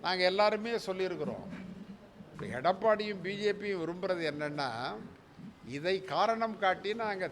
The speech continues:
தி மு க அணியிலிருந்து வெளியில வந்துடணும்னு நினைக்கிறாங்க. இதை தவிர அவர்களுக்கு வந்து காமராஜர் ஐயாவை பற்றி எந்த விதமான அக்கறையும் அவங்களுக்கு கிடையாது. எனவே இவர்களெல்லாம் அதை பற்றி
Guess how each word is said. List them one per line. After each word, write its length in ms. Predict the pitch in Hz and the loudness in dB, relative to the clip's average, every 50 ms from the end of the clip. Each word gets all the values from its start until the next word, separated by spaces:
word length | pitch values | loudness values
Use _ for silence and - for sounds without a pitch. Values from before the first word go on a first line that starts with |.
| - 185 | -6 -6
தி 60 | 202 208 | -6 -4
மு 80 | 214 214 190 190 | -4 -2 0 2
க 40 | 196 185 | 4 4
அணியிலிருந்து 500 | 175 180 175 170 165 160 160 180 196 226 214 185 | 4 2 -2 -4 -4 -4 -6 -4 -4 -4 -2 -2
வெளியில 260 | 175 185 202 202 202 196 180 160 | -2 0 0 0 0 0 -2 -2
வந்துடணும்னு 480 | 147 143 143 131 127 139 165 190 196 175 | -4 -6 -8 -10 -8 -8 -8 -8 -6 -6
நினைக்கிறாங்க. 460 | 147 139 131 127 123 113 107 - - - - - - - - - - - - - - - - - - - - - 127 139 | -6 -6 -6 -8 -8 -8 -10 -12 -14 -14 -14 -14 -14 -16 -16 -18 -20 -20 -20 -20 -20 -20 -20 -20 -20 -20 -14 -10 -8 -4
இதை 140 | 151 180 202 208 190 196 | -2 0 0 0 0 0
தவிர 240 | 196 208 214 226 233 233 214 | 2 2 4 4 6 6 6
அவர்களுக்கு 460 | 196 196 185 160 170 170 170 147 - 165 160 | 6 4 2 0 0 -4 -4 -4 -4 -4 -4
வந்து 160 | 160 180 196 190 160 - | -4 -4 -6 -6 -2 0
காமராஜர் 600 | 160 170 175 185 185 175 180 175 170 170 160 156 | 0 2 2 0 0 0 0 0 0 -2 -2 -2
ஐயாவை 340 | 156 151 151 151 147 143 139 139 135 | -2 -2 0 0 -2 -2 -4 -6 -10
பற்றி 220 | 139 135 135 - 190 190 175 | -12 -12 -10 -8 -8 -6 -6
எந்த 160 | 139 139 160 170 170 | -6 -8 -8 -8 -6
விதமான 360 | 170 165 160 160 156 156 147 143 139 | -6 -6 -6 -4 -4 -4 -4 -4 -6
அக்கறையும் 400 | 123 - 156 156 160 165 165 156 | -6 -6 -6 -6 -6 -6 -6 -6
அவங்களுக்கு 380 | 147 131 123 117 113 104 - 123 | -8 -8 -10 -12 -12 -12 -12 -12
கிடையாது. 340 | 113 127 131 127 117 104 - - - - - - - - - - - - - - - - - - - - - 135 | -10 -8 -6 -6 -8 -8 -12 -16 -20 -20 -20 -20 -20 -20 -20 -20 -20 -20 -20 -20 -20 -20 -20 -20 -18 -12 -8 -6
எனவே 240 | 139 151 160 175 196 208 190 165 | -4 -2 0 2 2 2 2 2
இவர்களெல்லாம் 600 | 156 175 165 160 170 175 175 170 180 196 214 220 202 | 0 0 0 0 0 0 0 0 2 0 0 0 -2
அதை 120 | 180 170 156 139 - | -4 -6 -6 -8 -8
பற்றி 180 | 160 151 175 | -10 -8 -10